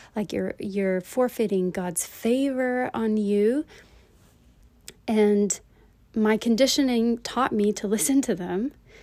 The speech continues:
because they were in positions of power over me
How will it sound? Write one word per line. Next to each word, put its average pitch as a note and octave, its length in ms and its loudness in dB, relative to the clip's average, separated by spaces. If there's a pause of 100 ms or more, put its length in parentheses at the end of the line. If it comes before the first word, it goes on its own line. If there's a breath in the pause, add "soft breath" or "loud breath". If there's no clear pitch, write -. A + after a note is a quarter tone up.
(320 loud breath)
because G3+ 400 -2
they G3+ 160 0
were G#3+ 160 2
in G3+ 160 0
positions F#3+ 480 -2
of F3+ 120 -2
power G3+ 680 -4 (320)
over B3 280 2
me F#3+ 380 -4